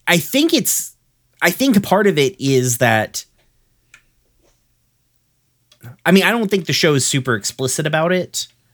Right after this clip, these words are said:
but, like, they're not here, they are not,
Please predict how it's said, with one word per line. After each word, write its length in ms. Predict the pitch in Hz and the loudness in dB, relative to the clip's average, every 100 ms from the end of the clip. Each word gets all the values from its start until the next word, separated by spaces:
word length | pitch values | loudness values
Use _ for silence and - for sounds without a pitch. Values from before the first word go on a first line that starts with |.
| _ | _
but, 140 | 147 | -2
like, 260 | 123 135 123 | 2 0 0
they're 320 | 127 160 220 | 0 2 2
not 340 | 214 214 175 147 | 0 0 0 -2
here, 840 | - - 170 160 143 123 110 110 - _ _ _ _ _ _ _ _ _ _ _ _ - - - | -10 -10 -2 0 2 0 -2 -6 -12 _ _ _ _ _ _ _ _ _ _ _ _ -20 -20 -20
they 200 | 147 185 | 0 2
are 160 | 220 208 | 2 0
not, 600 | 180 156 135 107 - | -2 -4 -8 -8 -12